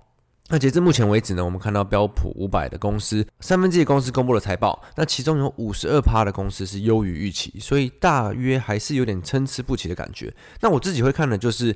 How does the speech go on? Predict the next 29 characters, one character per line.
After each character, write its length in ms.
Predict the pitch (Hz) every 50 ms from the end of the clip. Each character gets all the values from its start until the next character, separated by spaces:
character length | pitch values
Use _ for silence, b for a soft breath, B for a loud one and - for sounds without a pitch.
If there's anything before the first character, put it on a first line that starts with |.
| B B B
最 160 | B 143 131
近 240 | 117 120 127 120 107
的 120 | 98 98
重 180 | - 131 117 104
灾 160 | 104 101 98
区 300 | - - 101 95 95 92
科 260 | 90 - - 110 104
技 360 | 104 - - 104 95 85 76
指 100 | - 90
数， 280 | 80 - 127 127 104 - _ _ _ _ _ _ _
那 200 | - 110 107 104
像 220 | 101 - 113 110 131
纳 140 | 147 143
斯 80 | 127 -
达 100 | - 104
克 160 | 107 - 123
这 100 | 110 123
边 160 | 110 117 113
的 160 | 110 107 98 92 - _ _ _ _ -
全 400 | - - - 123 117 131 160 160
值 160 | - - 120
最 160 | 117 - 143
重 160 | 117 135 113
的 60 | 104
这 80 | 101 104
些 280 | 98 - 101 95 95 101
大 280 | - - - 110 104
股 160 | - - 87
票， 180 | 80 - 95 -